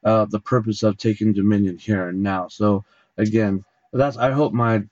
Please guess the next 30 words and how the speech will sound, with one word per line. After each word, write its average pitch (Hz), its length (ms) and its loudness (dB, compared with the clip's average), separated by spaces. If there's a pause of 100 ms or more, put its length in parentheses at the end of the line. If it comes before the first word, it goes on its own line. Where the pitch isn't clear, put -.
testimony 113 640 2
encourages 101 640 0
someone 104 420 2
to, 101 360 0 (400)
you 107 140 2
know, 104 340 2
we 101 220 0
look 107 220 2
past 95 320 0
our 104 160 4
mistakes, 123 760 0 (380)
knowing 113 500 4
that, 104 280 2 (320)
you 107 80 -2
know, 113 80 2
his 110 220 2
mercies 117 420 0
are 107 120 2
new 113 200 4
every 101 260 2
day, 120 360 2
and 107 160 2
that, 95 200 -4 (440)
um, 90 500 0 (420)
that 107 280 0
there 117 180 4
is 123 200 2
a 113 40 0
purpose 127 560 0
there 107 280 2